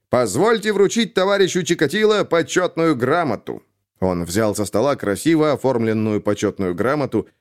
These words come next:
повернулся к Чикатило. «Принимай, Андрей Романович, заслужил». Директор и Чикатило обменялись крепкими рукопожатиями и трижды в традициях официоза поцеловались.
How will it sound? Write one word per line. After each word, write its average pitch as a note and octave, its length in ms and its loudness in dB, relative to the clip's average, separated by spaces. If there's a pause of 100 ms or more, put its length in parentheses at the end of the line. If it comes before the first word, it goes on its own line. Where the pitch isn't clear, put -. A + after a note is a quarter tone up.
(200)
повернулся F#3+ 560 2
к - 60 -12
Чикатило. D3+ 600 -2 (540)
«Принимай, E3+ 560 0
Андрей C3+ 360 2
Романович, C#3+ 640 -2 (180)
заслужил». A#2 840 0 (720)
Директор G2+ 520 0
и A2+ 140 -2
Чикатило F3 640 0
обменялись C#3+ 560 0
крепкими C3+ 480 0
рукопожатиями B2+ 920 0 (220)
и G#2 120 2
трижды D#3+ 500 0
в - 60 -10
традициях G2+ 600 0
официоза A#2+ 680 -2
поцеловались. F2+ 880 -4